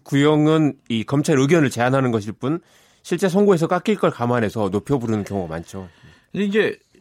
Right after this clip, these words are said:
Speaker 2: 실제 적용된 혐의가 업무 방해라고 하셨는데,
Speaker 1: 네네.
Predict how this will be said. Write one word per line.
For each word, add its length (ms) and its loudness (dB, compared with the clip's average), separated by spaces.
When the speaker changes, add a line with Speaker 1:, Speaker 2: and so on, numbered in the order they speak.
Speaker 2:
실제 280 -4
적용된 500 0
혐의가 300 0
업무 300 0
방해라고 500 -2
하셨는데, 500 -4
Speaker 1:
네네. 400 -2